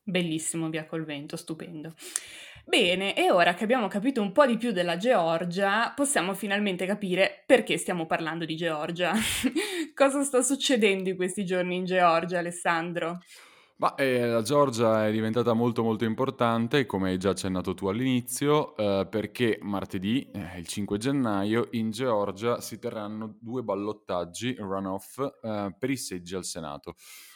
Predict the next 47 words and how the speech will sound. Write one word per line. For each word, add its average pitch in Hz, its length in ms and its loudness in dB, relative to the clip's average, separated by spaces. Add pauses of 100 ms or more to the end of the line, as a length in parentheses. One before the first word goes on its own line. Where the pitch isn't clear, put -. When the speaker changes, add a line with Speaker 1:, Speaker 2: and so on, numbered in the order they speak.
(600)
Speaker 2:
Allora, 117 160 -4
facciamo 156 260 2
un 156 80 4
passo 127 280 2
indietro, 120 220 2
cerchiamo 113 260 -2
di 117 80 2
ricostruire 107 680 -2
la 92 120 -4
cosa. 90 520 -8 (200)
Come 147 180 0
abbiamo 131 260 2
detto 117 300 -2
nella, 98 440 2
appunto, 92 400 -8
nella 82 160 -6
puntata 90 320 -8
precedente 95 580 -4
sulle 95 280 -4
elezioni 87 420 -4
americane 87 760 -6
che - 80 -14
abbiamo 78 280 -10
fatto 82 760 -6
in 85 80 -10
questo - 220 -14
Dream 87 320 -2
Team 90 240 -2
di 85 120 -4
Tiriamo 85 360 -4
Campari, 87 800 -4
e 90 120 -8
a 85 80 -2
proposito, 82 840 -4
se - 220 -12
vi 76 80 -16
siete 82 200 -14
persi 80 260 -8
la 78 100 -8
puntata, 80 460 -10
andate 73 300 -14
a 78 60 -12
riascoltarvela 76 800 -10
perché - 200 -18
è 73 40 -12
molto 71 280 -14
interessante, 87 840 -8